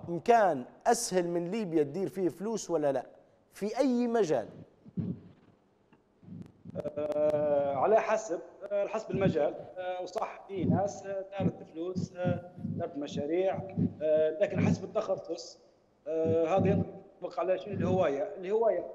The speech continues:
Speaker 2: في ال-، في، آه، في أوروبا كلها مقبولة، مقبولة بشكل كبير، لكن ال-، آه، الفن بصفة، بصفة عامة مقبول في أوروبا، لكن في ليبيا ما، مش عارف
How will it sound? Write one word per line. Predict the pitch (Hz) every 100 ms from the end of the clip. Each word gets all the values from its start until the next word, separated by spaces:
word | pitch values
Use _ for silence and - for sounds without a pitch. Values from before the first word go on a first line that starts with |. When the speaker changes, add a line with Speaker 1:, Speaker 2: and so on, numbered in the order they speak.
| -
Speaker 2:
في | 165
ال-، | 185 175 175 175 175
في، | 190
آه، | 180 175 170
في | 170 185
أوروبا | 175 190 151
كلها | 151 196 165 185 185
مقبولة، | 196 190 175 165 151 180 - - -
مقبولة | - 196
بشكل | - 175 -
كبير، | 135 143 151 180 - - - - -
لكن | 170 185
ال-، | 175 175
آه، | 175 170 170 165 170 170 170
الفن | 165 233 196 151 - 220 208 214
بصفة، | - 233 - 180 175
بصفة | 175 196 196 240 165
عامة | 147 196 185
مقبول | 180 - 185 190
في | - 170
أوروبا، | 170 156 - 120
لكن | 156 170 185
في | - 196
ليبيا | 226 208 202 202 202 - - -
ما، | 190 202
مش | 208 196
عارف | 175 170